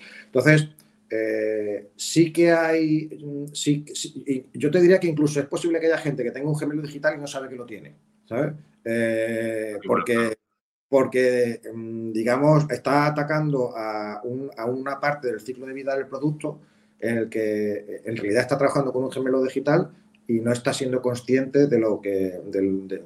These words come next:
Speaker 1: de, de lo, de lo que hay, de la potencia de los datos que puede, lo que puede extraer de, de esos datos, ¿no?
Speaker 2: Oye, eh, impresión tres D, ¿cómo lo ves?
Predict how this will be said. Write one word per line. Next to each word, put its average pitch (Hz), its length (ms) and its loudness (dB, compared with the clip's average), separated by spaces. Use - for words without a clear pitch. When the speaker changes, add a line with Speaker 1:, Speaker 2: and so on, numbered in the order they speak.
Speaker 1:
de, 95 160 -6
de 98 160 -6
lo, 98 200 -8
de 95 120 -6
lo 95 120 -2
que 98 160 -6
hay, 117 140 2
de 120 80 2
la 117 100 0
potencia 110 360 -4
de 117 80 -4
los 113 160 -2
datos 120 360 -4
que 110 180 -4
puede, 107 640 -2
lo 95 100 -6
que 92 60 -8
puede 104 160 -6
extraer 107 240 -4
de, 98 280 -4
de 92 100 -6
esos 92 200 -6
datos, - 260 -8
¿no? - 100 -20
Speaker 2:
Oye, 120 340 0
eh, 101 160 0
impresión 104 480 0
tres 120 220 2
D, 82 200 -6
¿cómo 98 220 -4
lo 92 80 2
ves? - 280 -8